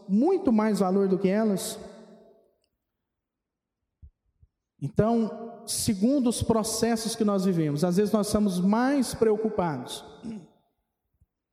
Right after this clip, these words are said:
com o de comer, com o de beber. Não que não tenhamos que preocupar com isso.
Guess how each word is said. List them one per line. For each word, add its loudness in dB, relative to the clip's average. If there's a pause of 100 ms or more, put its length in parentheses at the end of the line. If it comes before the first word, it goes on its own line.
(920)
com -4
o -2
de -4
comer, -2
com -8
o -2
de -4
beber. -2
Não 2
que 0
não 2
tenhamos 0
que -10
preocupar 0
com -4
isso. -4